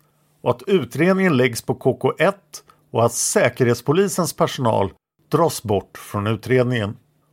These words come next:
Åklagarna ifrågasatte att låta Riksmordskommissionen gå in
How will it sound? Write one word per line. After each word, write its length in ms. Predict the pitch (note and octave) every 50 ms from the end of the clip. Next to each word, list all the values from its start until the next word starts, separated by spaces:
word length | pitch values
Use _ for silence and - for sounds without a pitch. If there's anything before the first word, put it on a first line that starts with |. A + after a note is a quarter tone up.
| _ _ _ -
Åklagarna 760 | G3+ G3+ G3 - - - - F#3 G#3 G#3+ G#3 G#3 G3+ G3+ F#3+
ifrågasatte 800 | E3 - - G#3 G3+ D3+ A#2+ A#2+ A#2 - F3+ E3+ - - C#3+
att 100 | B2+ -
låta 480 | C#3 C3+ C#3 C#3+ D3 D3 C#3+ - C#3 B2+
Riksmordskommissionen 1600 | B2+ B2 D3 G#3+ G3 F#3+ - - - - C3+ C3 B2+ A#2 A2 - - - C#3 B2+ B2 A#2+ - - G#3+ A3+ G#3+ G#3 F#3+ E3 B2+ A2+
gå 140 | G#2+ B2 A#2+
in 320 | A2 G#2+ G#2 G2 G#2 G#2+